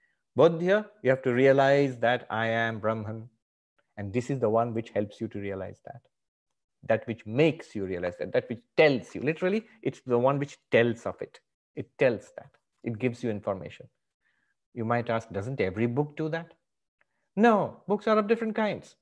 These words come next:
Um, a nice detective novel, that doesn't tell you anything.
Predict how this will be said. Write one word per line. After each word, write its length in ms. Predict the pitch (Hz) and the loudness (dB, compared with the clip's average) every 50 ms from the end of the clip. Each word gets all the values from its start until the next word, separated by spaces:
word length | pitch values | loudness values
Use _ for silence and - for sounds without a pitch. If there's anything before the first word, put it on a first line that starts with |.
| _ _ _ _ _ _ _ _ _ _ - | _ _ _ _ _ _ _ _ _ _ -8
Um, 720 | - 123 120 120 120 117 - - 123 127 123 120 107 - - - _ _ _ _ _ _ - | -6 -6 -4 -4 -6 -4 0 2 4 4 4 2 -2 -6 -12 -18 _ _ _ _ _ _ -8
a 60 | 143 | -2
nice 280 | 151 170 180 185 175 175 | 0 2 2 2 2 0
detective 540 | 151 165 170 - 190 180 - 190 175 165 | -4 -2 0 0 0 0 0 -2 -2 0
novel, 320 | 165 156 143 120 104 90 - - _ _ _ _ _ _ _ - | 0 0 0 0 -2 -4 -6 -10 _ _ _ _ _ _ _ 0
that 120 | 147 170 | 2 4
doesn't 300 | 180 196 202 208 202 202 | 4 4 4 4 2 4
tell 140 | - 214 226 | 6 6 8
you 180 | 220 220 208 | 8 8 6
anything. 360 | 185 151 127 101 - - 82 | 6 4 2 0 -4 -8 -12